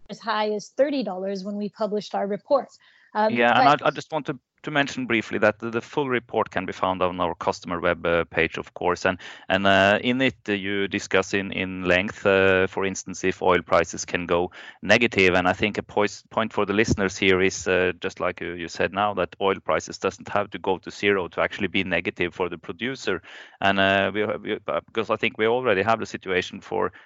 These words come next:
Speaker 2: the most expensive to produce and transport kind of, of oil, uh, for instance, uh, oil sands from, from Canada, that they actually have to, you know, pay to get,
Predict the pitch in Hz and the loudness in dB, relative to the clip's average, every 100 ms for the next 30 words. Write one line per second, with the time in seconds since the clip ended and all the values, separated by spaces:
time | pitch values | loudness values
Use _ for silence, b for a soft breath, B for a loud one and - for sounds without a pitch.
0 | _ 98 98 92 92 - - 92 101 - | _ -6 -6 -4 -6 -6 -2 -2 -2 -6
1 | 90 85 - 80 87 92 - 82 85 87 | -6 -10 -14 -12 -8 -6 -4 -4 0 0
2 | 85 - 90 87 - - 87 85 85 82 | 0 -4 -6 -6 -6 -2 -2 0 -4 -4
3 | - 92 78 107 123 90 87 - 92 - | -8 -6 0 2 4 2 0 0 -4 -6
4 | 87 82 - 85 85 85 95 98 95 - | -12 -10 -2 2 2 2 0 0 -2 0
5 | 85 82 82 80 - 92 87 80 87 80 | 2 2 0 -8 -10 -10 -10 -10 -10 -4
6 | - 107 104 85 78 B B B B 92 | -2 0 2 0 -4 B B B B -2
7 | - 85 82 - - 95 90 80 92 87 | 2 2 2 0 -4 0 0 -2 -6 -6
8 | 85 85 _ _ - 117 123 104 - - | -6 -10 _ _ -2 0 0 -4 -10 -10
9 | 87 90 | -2 -2